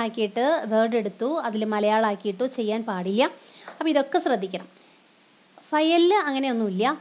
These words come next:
സ്ക്രിപ്റ്റിൽ, സ്ക്രിപ്റ്റ് എടുക്കുക. സ്ക്രിപ്റ്റ് എടുത്തതിന് ശേഷം മലയാളമാണോ എന്ന് ചെക്ക് ചെയ്യുക. മലയാളമാണല്ലോ നമ്മൾ എൻ്റർ ചെയ്യാൻ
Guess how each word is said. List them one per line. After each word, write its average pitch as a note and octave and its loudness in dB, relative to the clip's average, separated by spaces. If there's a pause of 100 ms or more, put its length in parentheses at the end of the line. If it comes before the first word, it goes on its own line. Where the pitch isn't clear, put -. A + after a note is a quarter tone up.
സ്ക്രിപ്റ്റിൽ, F4 0 (160)
സ്ക്രിപ്റ്റ് E4+ -2
എടുക്കുക. F3+ -4 (360)
സ്ക്രിപ്റ്റ് F#4 -2
എടുത്തതിന് B3+ 0 (100)
ശേഷം F#3 -4 (120)
മലയാളമാണോ B3+ 2
എന്ന് B3+ -2
ചെക്ക് G#3 -6
ചെയ്യുക. F#3 -10 (120)
മലയാളമാണല്ലോ B3+ 0 (100)
നമ്മൾ B3+ -4 (520)
എൻ്റർ A#3+ 0
ചെയ്യാൻ C4+ 2